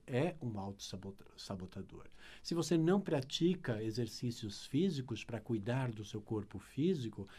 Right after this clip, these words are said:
caminhar e não só, porque você não, não tem consciência de que a sua máquina física precisa de alimentos saudáveis, de exercícios, você também está sendo negligente com a preservação da sua própria vida.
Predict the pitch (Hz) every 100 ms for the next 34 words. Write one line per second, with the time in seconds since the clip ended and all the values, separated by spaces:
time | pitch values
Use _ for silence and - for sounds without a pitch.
0 | - - 117 110 101 107 131 123 104 98
1 | 101 - 143 147 143 127 120 110 - 110
2 | 107 127 110 104 123 117 113 - 127 139
3 | 139 107 101 - - - - 131 127 117
4 | 120 120 120 104 - 139 127 117 120 107
5 | 104 - 135 123 107 110 107 110 113 -
6 | 104 98 113 131 123 104 98 101 95 101
7 | - 196 226 139 - - - - 123 123
8 | - 127 127 110 107 160 175 139 123 131
9 | 123 120 113 113 107 110 151 196 - 147
10 | 131 131 117 123 117 113 - - 185 196
11 | - - 127 123 - 131 127 127 117 117
12 | 113 104 120 208 151 101